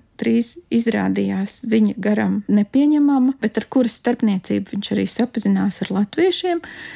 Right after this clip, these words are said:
Taču deviņdesmit pirmā gada rudenī Rozentāls, rakstīdams uz Rīgu, lepni rakstīdams par latviešu panākumiem akadēmijā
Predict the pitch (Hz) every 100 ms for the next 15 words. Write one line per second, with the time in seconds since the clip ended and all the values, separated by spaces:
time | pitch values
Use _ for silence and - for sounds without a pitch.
0 | - - 302 349 - 302 277 - 226 220
1 | 220 190 196 - 202 - 233 262 220 180
2 | 180 202 185 240 359 330 277 269 254 226
3 | 220 196 180 190 190 - 214 - - 180
4 | 190 185 - - 214 - 180 180 214 381
5 | - 190 185 - 254 240 254 - - 285
6 | 269 285 277 - - 196 208 - 190 -
7 | - 98 170 - - 180 - - 240 226
8 | 302 330 330 302 294